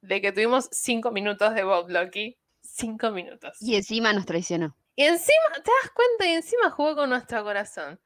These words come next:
Speaker 1: Pero bueno, pasando de esto, mención de honor. El momento que rompió internet, Loki de rodillas con un collar, tenemos que mencionarlo. No podemos no mencionarlo.
Speaker 2: Yo pensé que ibas a decir, tipo, Loki bisexual, pero bueno, sí, también.
Speaker 1: Sí, bueno, no, pero Loki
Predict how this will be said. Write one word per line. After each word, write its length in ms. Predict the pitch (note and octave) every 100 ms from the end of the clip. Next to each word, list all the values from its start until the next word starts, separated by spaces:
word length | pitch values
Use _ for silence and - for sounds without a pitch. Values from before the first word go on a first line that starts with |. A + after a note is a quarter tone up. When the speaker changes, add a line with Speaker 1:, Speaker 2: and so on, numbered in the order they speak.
| _
Speaker 1:
Pero 220 | B3+ C4
bueno, 260 | A#3+ F3+ D#3 _ _ -
pasando 460 | B3+ D#4 D#4 C#4+
de 160 | G3+ F#3
esto, 440 | F#3+ - F#3+ - -
mención 800 | G#3 G#3 G3+ G3+ G#3 A#3+ A3+
de 80 | G#3
honor. 220 | F#3+ A#3+ B3 A3+
El 180 | B3
momento 420 | B3+ B3+ D4 A4+ B4+ -
que 260 | G3+ -
rompió 420 | - G#3 G3 F#3+ G#3
internet, 600 | C4+ C#4 G3 F#3 B3 -
Loki 520 | F#3+ G3+ G#3 A#3 A#3
de 100 | G3
rodillas 480 | E3+ F3+ G3 - A3 -
con 180 | F3
un 80 | F#3
collar, 500 | - A#3 - D3+ D4+ - -
tenemos 260 | A#3+ F4+
que 120 | -
mencionarlo. 500 | D3+ D#3 D#3 D3 -
No 220 | E3 C#4 C#4
podemos 320 | F#3 D#3+ E3+
no 100 | D3+
mencionarlo. 540 | D3+ - - - - -
Speaker 2:
Yo 120 | - D4
pensé 360 | D4 A#3 C4
que 120 | A#3+
ibas 200 | C4+ A#3
a 40 | G#3
decir, 420 | F#3+ F#3 G#3+ A3
tipo, 400 | A3 G#3 F#3+ E3
Loki 300 | F#3+ F#3+ A3+
bisexual, 580 | F#3+ F3 D#3+ - G3+ F3
pero 200 | G3+ G3
bueno, 260 | A#3 G#3 G#3
sí, 180 | C#4
también. 580 | C4+ A3+ C4+ C#4+ F#3 F#3 _ _
Speaker 1:
Sí, 160 | - C#5 D5+ C#5
bueno, 180 | G4 E4+
no, 100 | E4
pero 160 | C#4 D#4+
Loki 200 | G#4+